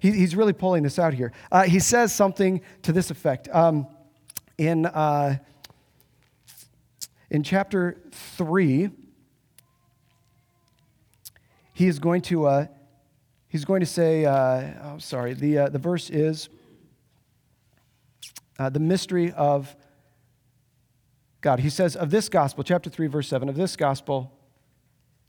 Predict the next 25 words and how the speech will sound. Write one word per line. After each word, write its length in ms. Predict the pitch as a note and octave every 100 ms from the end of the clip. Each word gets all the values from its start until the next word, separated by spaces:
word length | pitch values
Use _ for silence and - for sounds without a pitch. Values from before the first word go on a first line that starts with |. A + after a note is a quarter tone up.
| _ _ C#3+
I 80 |
was 180 | D3 B2
made, 380 | D3+ E3 E3 -
uh, 320 | C3+ B2+ B2
made 160 | C3+ D#3
a 60 | C3+
minister 600 | D3+ E3+ - D#3+ D#3 D3+ _ _ _ _
according 380 | - F3 E3+ D#3
to 60 |
the 80 | C3+
gift 300 | A#2+ G3 G3
of 80 | C3+
God's 300 | D3 D3 B2
grace, 340 | C3+ B2 A#2 -
which 160 | C#3+ C#3+
was 160 | A#2+
given 160 | D3+ C#3
to 80 | B2
me 100 | A#2
by 160 | B2+
the 80 | B2+
working 460 | B2+ F3 F3 D#3+ -
of 100 | B2
his 120 | C3
power." 380 | - G2+ G#2+